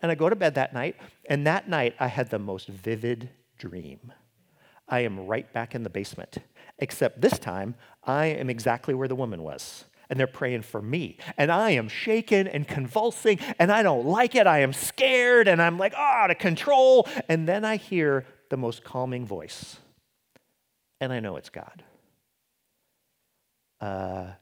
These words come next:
you know, that's how it works when you follow me. You have to surrender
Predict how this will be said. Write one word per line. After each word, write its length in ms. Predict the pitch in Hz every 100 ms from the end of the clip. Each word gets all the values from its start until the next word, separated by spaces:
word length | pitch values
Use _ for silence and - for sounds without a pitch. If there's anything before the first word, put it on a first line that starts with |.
| _ _ _
you 220 | - 113 120
know, 560 | 139 226 285 110 104
that's 240 | 98 185 -
how 240 | - 123
it 80 | 92
works 460 | 80 107 - - -
when 100 | -
you 80 |
follow 380 | - - 76 85
me. 280 | - - _ _ _ _ _ _ _ _ _ _ _ _ _ _
You 140 | 139
have 400 | - 196 196 -
to 100 | 160
surrender 920 | - - 127 104 160 151 92 82 107